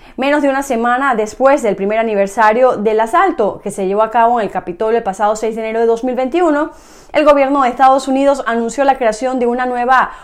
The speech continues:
unidad antiterrorista enfocada en las amenazas internas. Según un alto funcionario,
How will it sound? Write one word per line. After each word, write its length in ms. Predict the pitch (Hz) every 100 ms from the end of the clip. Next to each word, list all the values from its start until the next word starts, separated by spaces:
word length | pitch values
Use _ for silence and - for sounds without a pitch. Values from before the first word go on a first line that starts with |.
| -
unidad 540 | 269 254 233 220 202 - - -
antiterrorista 960 | 285 339 294 233 220 277 339 226 233 - - -
enfocada 420 | 269 269 285 320 349
en 40 |
las 120 | 320
amenazas 680 | 226 208 220 226 233 262 - -
internas. 680 | 196 185 175 170 175 170 - - -
Según 300 | - 254 247
un 160 | 269 269
alto 260 | 262 254 285
funcionario, 760 | 254 240 226 226 233 269 277